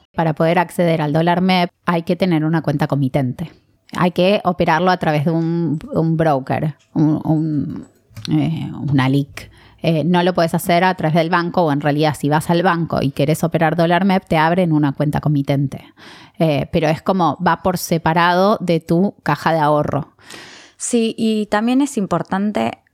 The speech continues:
Speaker 2: a mí me parece que es, está bueno saber que a veces uno le dicen dólar mep, ¿cómo lo consigo? <laughs> ¿Cómo consigo dólar mep? O sea,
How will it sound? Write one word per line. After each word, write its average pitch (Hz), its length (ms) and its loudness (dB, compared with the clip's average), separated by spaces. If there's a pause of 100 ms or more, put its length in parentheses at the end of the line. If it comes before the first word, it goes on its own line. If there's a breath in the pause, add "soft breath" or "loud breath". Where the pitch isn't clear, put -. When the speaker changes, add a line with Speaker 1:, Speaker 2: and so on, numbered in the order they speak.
(220)
Speaker 2:
a 185 80 -6
mí 185 60 -2
me 175 80 -2
parece 190 560 -4
que 170 160 -4
es, - 200 -10 (120)
está - 300 -4
bueno 185 360 0
saber 175 520 -4 (600 loud breath)
que - 100 0
a 190 40 2
veces 240 320 -2
uno 220 300 2
le 202 120 0
dicen 190 480 -2
dólar 196 300 0
mep, 202 260 -2 (120)
¿cómo 196 260 -2
lo 190 100 0
consigo? 196 640 0 (140)
<laughs> - 180 -20
¿Cómo 233 340 2
consigo 277 920 0 (240)
dólar 190 380 -2
mep? 170 240 -2
O - 40 -20 (340 loud breath)
sea, 185 440 -4